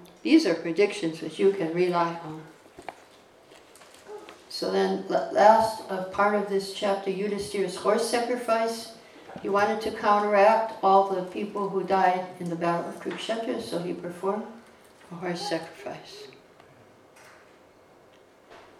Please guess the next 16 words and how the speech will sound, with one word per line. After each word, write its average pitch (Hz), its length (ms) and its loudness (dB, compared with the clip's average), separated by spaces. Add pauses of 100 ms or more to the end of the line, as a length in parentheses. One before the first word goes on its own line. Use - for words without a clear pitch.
(420)
And 165 200 -6
chapter 185 460 -6
thirteen, 214 800 -6 (1500)
uh, 170 300 -8 (120)
Vidura 220 440 4
returns 208 480 0
to 202 100 -10
Hastinapur. 196 880 -2
Vidura 202 580 2 (600)
was 180 160 -6
the 185 80 -2
brother 196 380 6
of 185 120 -2
Dhritarashtra, 180 840 0
and 185 100 -2
he 196 320 2